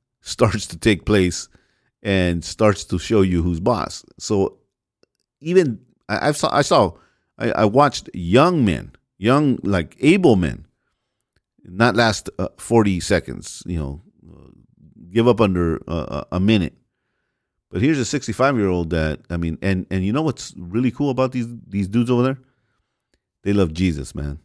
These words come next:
They love Jesus. Um, they were very stout in scripture. They were very, um, informed, very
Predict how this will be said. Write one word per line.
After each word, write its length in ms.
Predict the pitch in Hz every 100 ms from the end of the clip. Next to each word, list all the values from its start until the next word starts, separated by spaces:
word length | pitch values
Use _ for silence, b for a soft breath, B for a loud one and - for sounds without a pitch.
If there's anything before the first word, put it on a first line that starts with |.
| _ _ _ _ _ _
They 240 | 82 85
love 580 | 76 82 92 101 98 -
Jesus. 640 | 85 87 73 - - - _ _ _ _ _ _ _ _ _ _ _ _ _ _ -
Um, 400 | 78 76 73 -
they 120 | 87
were 160 | 78 78
very 260 | 90 101
stout 600 | 87 - - 101 95 95 -
in 160 | 78
scripture. 680 | - - 110 98 - 95 87 - -
They 120 | 80
were 120 | 76
very, 640 | 76 85 95 92 87 80 _ _ _ _ _ _
um, 400 | - 73 73 71 -
informed, 800 | 78 65 - 110 104 101 101 90
very 340 | 82 80 78